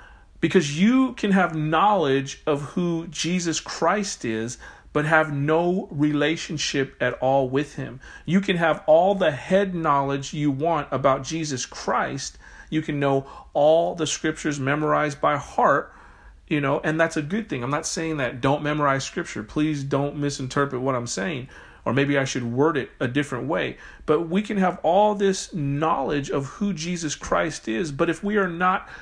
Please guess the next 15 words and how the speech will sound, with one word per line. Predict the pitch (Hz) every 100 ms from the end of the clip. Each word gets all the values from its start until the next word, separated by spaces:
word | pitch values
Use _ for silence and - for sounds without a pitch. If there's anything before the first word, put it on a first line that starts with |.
| -
filled | - - - 202 214 151 143
with | 151 170
the | 156
Holy | 180 180
Spirit, | 165 - 214 165
meaning | 160 175 165
if | 151 151
we | 170 196
are | 180
not | 170 175 175 135 123
baptized | 135 190 - 156 156
with | 156 151
the | 139
Holy | 147 143 139
Spirit, | - - 170